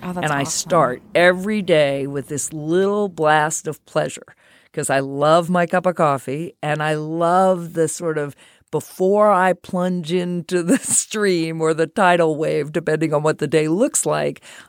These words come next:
Speaker 2: I'm gonna create this little twenty-minute oasis. Sometimes I, you know, I sip my coffee very <laughs> slowly if it's a really good book.
Speaker 1: <laughs>
Speaker 2: Uh, but generally, generally it's fifteen, maybe twenty minutes,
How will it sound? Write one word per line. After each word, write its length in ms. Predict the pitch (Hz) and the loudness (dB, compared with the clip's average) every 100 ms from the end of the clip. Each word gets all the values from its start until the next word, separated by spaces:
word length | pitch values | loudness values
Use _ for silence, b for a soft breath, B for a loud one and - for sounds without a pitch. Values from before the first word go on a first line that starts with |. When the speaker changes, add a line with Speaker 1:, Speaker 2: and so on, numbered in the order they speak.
| - | -2
Speaker 2:
I'm 240 | 180 196 | 2 4
gonna 200 | 202 196 | 4 2
create 560 | - 180 160 160 160 - | -2 -2 2 2 0 -2
this 320 | 147 143 143 | -2 -2 -4
little 400 | 151 175 180 175 | -2 0 0 -2
twenty-minute 760 | - - 165 160 151 147 143 - | -6 -4 -2 -2 -4 -4 -4 -4
oasis. 520 | 143 139 147 - - | -2 -2 -2 -4 -2
Sometimes 500 | - 170 165 156 147 | 0 0 2 0 0
I, 120 | 147 | 0
you 160 | 143 151 | 0 -2
know, 100 | 143 | -2
I 80 | 143 | -2
sip 220 | - - | -4 -2
my 140 | 160 160 | 0 0
coffee 400 | 185 170 156 147 | 2 0 -2 -10
very 520 | 135 165 170 175 202 | -6 0 2 2 0
<laughs> 120 | - | 0
slowly 440 | - 220 196 220 226 | 0 0 2 4 2
if 100 | 170 | 2
it's 140 | 214 | -2
a 80 | 175 | -2
really 260 | 185 180 170 | -4 -4 -4
good 160 | 165 | -2
book. 200 | 180 233 - | -2 -2 -4
Speaker 1:
<laughs> 420 | - - - - | -20 -18 -14 0
Speaker 2:
Uh, 240 | 190 180 | 4 4
but 260 | 175 202 185 | 2 -2 0
generally, 760 | 214 214 220 226 208 190 190 - | 2 2 4 2 4 4 2 0
generally 460 | 339 349 339 294 262 | -6 -4 -4 -4 -4
it's 180 | 220 | -6
fifteen, 560 | - 233 - 226 208 208 | -2 -2 -2 -2 0 2
maybe 300 | 180 185 196 | 0 0 -4
twenty 340 | - 185 180 | -4 -4 -2
minutes, 420 | 170 160 180 196 | -2 -2 -2 -4